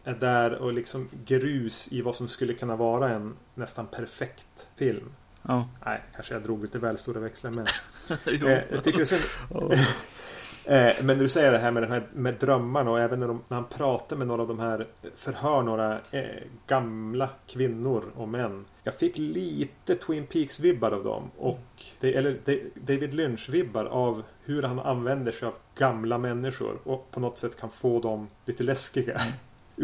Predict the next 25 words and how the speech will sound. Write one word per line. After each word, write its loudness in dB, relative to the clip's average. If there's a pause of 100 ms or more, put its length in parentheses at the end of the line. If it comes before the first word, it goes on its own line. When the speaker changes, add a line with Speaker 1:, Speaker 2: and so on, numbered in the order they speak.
Speaker 1:
utan 2
att -4 (120)
göra 4
speciellt -4 (240)
mycket -8
med 0
det. -8
Speaker 2:
Ja. -12 (220)
Speaker 1:
Alltså, 0
det 4
är 8
inte 2
så -2
att -2
det, 0 (260)
eh, -10 (200)
han -8
drar -2
på -2
så -6
stora -4
växlar -4
eller, -4
eller, -6
eh, -8